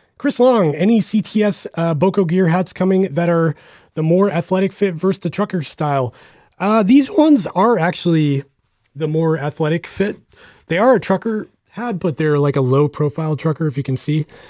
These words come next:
Um, oops, I just had my micro-, my microphone up to my headphones. Uh, so I don't have any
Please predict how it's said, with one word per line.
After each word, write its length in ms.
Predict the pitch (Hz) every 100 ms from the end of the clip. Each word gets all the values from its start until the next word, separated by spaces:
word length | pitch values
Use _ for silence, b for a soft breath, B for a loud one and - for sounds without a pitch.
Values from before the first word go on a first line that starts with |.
| B B B
Um, 460 | 156 160 160 156 - 139
oops, 320 | 185 - -
I 100 | 131
just 160 | 131 139
had 100 | 131
my 80 | 127
micro-, 260 | 127 131 - -
my 180 | 131
microphone 480 | 127 127 135 - 143
up 100 | 127
to 60 | -
my 60 | 131
headphones. 440 | 135 131 127 - B B B B B B _ -
Uh, 600 | 180 180 185 185 180 175
so 440 | - 214 202 - - _ -
I 120 | 220
don't 260 | 269 285 -
have 300 | 185 233 220
any 420 | 233 220 214